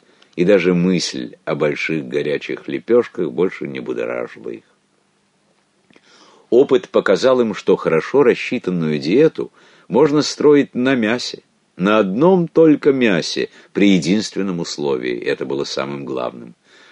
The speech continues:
чтобы к постному мясу добавляли много жира.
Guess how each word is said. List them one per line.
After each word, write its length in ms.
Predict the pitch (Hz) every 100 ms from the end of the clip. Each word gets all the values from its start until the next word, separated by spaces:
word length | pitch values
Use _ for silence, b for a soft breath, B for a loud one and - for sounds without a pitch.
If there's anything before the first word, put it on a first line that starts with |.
| b
чтобы 380 | - - 90 85
к 160 | - -
постному 720 | 90 82 - - 67 64 64
мясу 560 | 69 90 143 - 139 143 _ _ _
добавляли 920 | - 80 76 67 64 85 101 92 90 - _
много 520 | 73 64 62 73 73
жира. 440 | 69 67 65 58